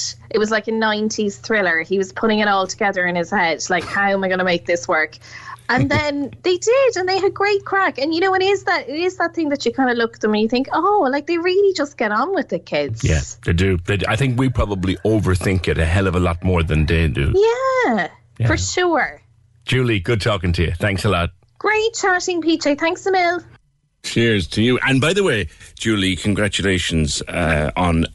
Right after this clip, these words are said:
Speaker 2: there is, I understand, a little brother or sister on the way now for Ted, which is great news for Julie. And, of course, for Fred, uh, Julie is married to Fred Cook, who introduces the guests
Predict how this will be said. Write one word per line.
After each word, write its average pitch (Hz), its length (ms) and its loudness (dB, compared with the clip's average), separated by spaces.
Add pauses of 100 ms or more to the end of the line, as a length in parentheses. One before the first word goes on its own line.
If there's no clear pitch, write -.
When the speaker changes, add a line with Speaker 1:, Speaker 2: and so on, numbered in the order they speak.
(120)
Speaker 2:
there 92 240 2
is, 113 320 2
I 85 160 0
understand, 85 720 2 (960)
a - 80 -10 (100)
little 80 260 -2
brother 73 340 0
or 80 80 2
sister 78 420 -2
on 50 80 -2
the 50 80 -2
way 57 140 0
now 65 180 0
for - 140 -4
Ted, 82 300 -2
which 98 200 -2
is - 80 -2
great - 240 0
news 69 180 0
for - 140 -4
Julie. 64 380 0
And, 95 160 0
of 80 60 0
course, 90 240 2
for 87 200 0
Fred, 90 400 0 (960)
uh, - 80 -6
Julie 117 440 2
is 95 140 0
married 92 400 0
to 90 220 2
Fred 82 360 -2
Cook, 87 280 0
who 80 260 -2
introduces 82 800 0
the 82 100 -2
guests - 760 -2